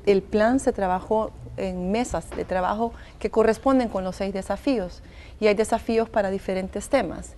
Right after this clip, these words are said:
Eh, está el, el, el primer desafío que habla de la escuela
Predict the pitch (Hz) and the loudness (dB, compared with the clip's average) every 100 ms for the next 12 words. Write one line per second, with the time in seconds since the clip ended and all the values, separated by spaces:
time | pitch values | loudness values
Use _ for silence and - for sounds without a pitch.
0 | - - - - 190 185 180 180 - 196 | -20 -18 -16 -4 -2 0 -2 -4 -2 0
1 | 196 190 - 202 185 185 190 - 190 185 | 2 0 -2 -6 -8 -10 -12 -10 -10 -8
2 | 185 - - 185 196 190 190 202 226 254 | -12 -12 -12 -8 -4 -4 -4 -6 -4 -2
3 | 233 - 196 202 202 190 196 - 208 208 | -2 -2 -2 -2 -2 -4 -8 -8 -6 -4
4 | 202 190 190 | -4 -4 -8